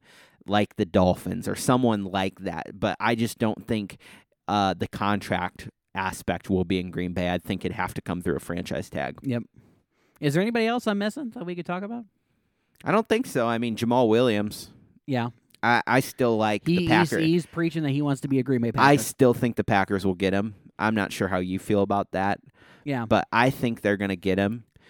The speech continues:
Speaker 2: I can
Speaker 1: for
Speaker 2: see him
Speaker 1: cheap.
Speaker 2: going out there, i-, and it being the end of March, him sitting out there not getting anything, and then the Packers signing him for a very team-friendly deal.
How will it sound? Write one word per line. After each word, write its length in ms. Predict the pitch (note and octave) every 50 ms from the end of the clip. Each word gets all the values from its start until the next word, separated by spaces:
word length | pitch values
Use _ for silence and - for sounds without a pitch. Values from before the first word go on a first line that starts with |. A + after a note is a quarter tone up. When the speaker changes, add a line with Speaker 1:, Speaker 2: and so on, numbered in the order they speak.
| _ _ -
Speaker 2:
I 120 | D3 D#3+
can 120 | D#3 F3+ E3
Speaker 1:
for 120 | - -
Speaker 2:
see 60 | A3 E3+
him 140 | F3 E3+
Speaker 1:
cheap. 80 | E3 D#3
Speaker 2:
going 280 | D#3+ D#3 D#3+ D3+ C#3+ C#3
out 240 | C3+ C3+ C#3 C#3+
there, 380 | - D3 C#3+ C#3+ D3 C#3 - - C#3 - _ - -
i-, 40 | C3+
and 300 | C#3+ D3+ C#3+ D3+ C#3+ C#3+
it 80 | C3+
being 260 | C3+ C#3+ C#3 C3+ C3
the 120 | B2+ B2 B2+
end 160 | B2 B2 B2
of 60 | A2+
March, 400 | A2+ A#2 A#2+ A#2 A#2+ - - - _ _ _ _ _ _ _ _ _ _ _ _ _ _ _ _ _
him 160 | - C3+ B2+
sitting 280 | - - C#3 C3 C3 B2+
out 180 | A#2+ C3 B2
there 100 | A#2+ B2
not 220 | B2+ B2+ B2 A#2+ G#2
getting 200 | B2 B2 A#2+ A#2
anything, 500 | A#2+ A#2+ A#2 A#2 A#2+ A#2 A#2 A2+ A2+ A#2 _ _ _ _ _ _ -
and 100 | B2+ A#2+
then 280 | A#2 A2+ A2+ G#2+ A2 A2+
the 80 | -
Packers 360 | A#2+ B2 A#2+ A2 A2+ G#2+ A2+ - _ -
signing 300 | - - C3 A#2+ A#2+ A2+
him 80 | A2+ A2+
for 240 | A#2 A#2 A2+ G#2 G#2 - _ _ _ _ _ _ _ _ _ _ _ _ _
a 60 | - A2+
very 320 | A#2+ B2 A#2 A2+ A2 G2+ G#2 G#2 _ _ - -
team-friendly 480 | - C3+ B2+ A2 - A#2+ A#2 A2+ A2 G#2
deal. 220 | G#2+ A2 A2 G#2+